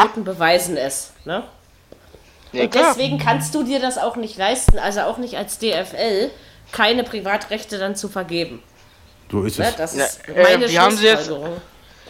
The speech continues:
Speaker 2: äh, wie haben sie heute gesagt, äh, vier Komma vier Millionen haben sie Vier Komma vier Milliarden haben sie
Speaker 3: Milliarden.
Speaker 2: eingenommen.
Speaker 3: Ja,
Speaker 2: Hm.
Speaker 3: genau.
Speaker 1: Also es wird, es
Speaker 3: Stimmt.
Speaker 1: wird eine Alternative geben. Ich glaube, da können, und ich kann mir auch vorstellen, dass es weiterhin bei Amazon Music bleibt. Also,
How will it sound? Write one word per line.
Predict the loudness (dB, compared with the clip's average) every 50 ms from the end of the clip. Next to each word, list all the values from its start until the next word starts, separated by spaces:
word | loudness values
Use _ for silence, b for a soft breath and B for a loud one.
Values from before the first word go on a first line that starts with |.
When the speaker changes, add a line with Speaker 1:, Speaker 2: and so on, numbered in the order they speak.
| b b b
Speaker 2:
äh, | 6 6 8 8 6 6
wie | 4 2 2
haben | 2 2
sie | 2
heute | 2 2 0 0
gesagt, | -4 2 4 4 4 4 2 -2 0
äh, | 2 2 2
vier | 0 -2 -2 0 0 2
Komma | 2 2 2 2 2
vier | 0 0 -4
Millionen | -2 0 0 0 0 0 0 0
haben | 0 -2 -4
sie | -12 -14 -16 -18 -18 -20 B B B B B B
Vier | 0 0 2
Komma | 2 4 4 4 2
vier | 2 2 0
Milliarden | 2 2 4 6 6 6 6 6
haben | 4 4
sie | 4
Speaker 3:
Milliarden. | 4 4 4 2 2
Speaker 2:
eingenommen. | 0 -2 -4 -6 -8 -8 -12 -18 -20 -20 -20 -20 -20 _ -20 -20 -8
Speaker 3:
Ja, | -2 -2 0 -2 -2 -6 -18 -20 -20 _ -14
Speaker 2:
Hm. | -10 -4 0
Speaker 3:
genau. | 2 2 2 2 0 -4 -8 -14 -20 _ _ -2 0
Speaker 1:
Also | 2 2 2 0 -4 -2
es | -2 -2 -2 2
wird, | 4 4 4 4 2 -2 -2
es | -2 0 0
Speaker 3:
Stimmt. | 0 2
Speaker 1:
wird | 2 2 2 0
eine | -2 -2
Alternative | 0 0 -2 -2 -2 -2 -2 -2 -2 -4 -6 -10 -10 -10 -10 -12
geben. | -10 -8 -8 -6 -4 -4
Ich | -4 0
glaube, | 4 4 4 4 4
da | 0 -2
können, | -2 -2 -4 -4
und | -2 -2 -4 -4 -4
ich | -6 -2
kann | 0 2 4 4
mir | 4 4
auch | 4 2
vorstellen, | 0 -2 -2 -2 -2 -2 -2 -2
dass | -4 -4 -6
es | -6 -4 -2
weiterhin | 0 0 0 -2 -2 -2 -2 -2
bei | -2 -2 -2
Amazon | -2 -2 -4 -4 -6 -6 -6 -6
Music | -6 -6 -6 -8 -10 -10 -10
bleibt. | -10 -10 -10 -12 -14 -8 -4
Also, | -2 -2 0 2 0 0